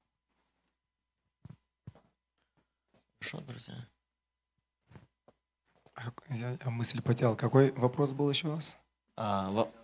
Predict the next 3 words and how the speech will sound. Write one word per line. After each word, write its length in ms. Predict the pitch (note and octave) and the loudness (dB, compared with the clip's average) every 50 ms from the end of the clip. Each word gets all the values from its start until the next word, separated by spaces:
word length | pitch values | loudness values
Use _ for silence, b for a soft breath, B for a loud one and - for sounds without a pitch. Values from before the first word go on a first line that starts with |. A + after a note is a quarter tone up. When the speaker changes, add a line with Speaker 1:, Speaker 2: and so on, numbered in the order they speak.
| - _ _ _ _ _ _ _ _ _ _ _ _ _ _ _ _ - - - B B B B B | -20 _ _ _ _ _ _ _ _ _ _ _ _ _ _ _ _ -20 -18 -14 B B B B B
Speaker 2:
А, 300 | - B2+ A#2+ A2 G#2 B B B B B B - | 10 10 10 10 8 B B B B B B 6
друзья, 300 | B2+ B2 B2+ A#2+ C#3 C3 | 8 8 12 12 12 12
знаете, 480 | A2+ B2+ C3+ C3+ C3+ B2+ B2 B2 B2+ | 12 10 8 8 8 8 6 6 4